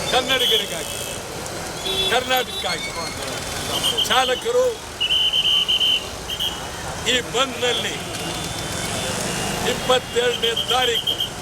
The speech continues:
ವಾಹನದಲ್ಲಿ ನೀವು ಕುಳಿತುಕೊಳ್ಳೇಬಾರದು.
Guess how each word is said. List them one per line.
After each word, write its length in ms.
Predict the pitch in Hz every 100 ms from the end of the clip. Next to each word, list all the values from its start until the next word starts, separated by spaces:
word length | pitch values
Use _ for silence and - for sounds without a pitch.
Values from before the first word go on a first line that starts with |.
| - - - - - - - - - -
ವಾಹನದಲ್ಲಿ 720 | 240 254 254 226 233 226 233 226 208 - - - - - - - - - - - - - - - 175
ನೀವು 220 | 240 240 226 220 -
ಕುಳಿತುಕೊಳ್ಳೇಬಾರದು. 1200 | 247 262 - 240 240 240 196 - 233 254 202